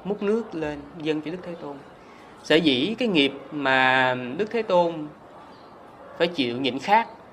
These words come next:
trong cái khoảng thời gian đó đó, là do thời quá khứ Ngài từng làm một cái đứa bé chăn trâu. Và khi con trâu nó uống trong cái vũng nước đục á, thì Ngài kéo nó ra chỗ khác,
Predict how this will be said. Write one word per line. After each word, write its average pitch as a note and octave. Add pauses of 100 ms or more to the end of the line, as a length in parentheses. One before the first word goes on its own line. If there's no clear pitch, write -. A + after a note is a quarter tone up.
(120)
trong D#3+
cái G3
khoảng C#3
thời C#3+
gian D3
đó F#3
đó, B3 (920)
là C3
do C#3+
thời C3+
quá C#3
khứ A3 (120)
Ngài B2
từng B2
làm A2+
một G#2+
cái F3+
đứa F3+
bé F#3
chăn D3
trâu. C#3+ (1400)
Và B2+
khi F3
con E3+
trâu E3+
nó F#3+
uống B3
trong D#3
cái -
vũng B2+
nước G#3+
đục B2
á, A3 (1040)
thì C3
Ngài A#2+
kéo F#3
nó A3
ra E3
chỗ C3+
khác, G#3+